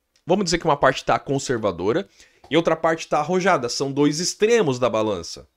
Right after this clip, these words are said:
Dá pra ir levando? Dá pra ir equilibrando? Dá, tá? Mas quando a gente fala de fundo de investimento,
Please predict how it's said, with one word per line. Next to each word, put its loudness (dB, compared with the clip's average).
Dá 2
pra -2
ir -2
levando? 0
Dá 4
pra -2
ir -2
equilibrando? -2
Dá, 4
tá? -4
Mas -6
quando -4
a 0
gente -4
fala -4
de -8
fundo -8
de -6
investimento, -6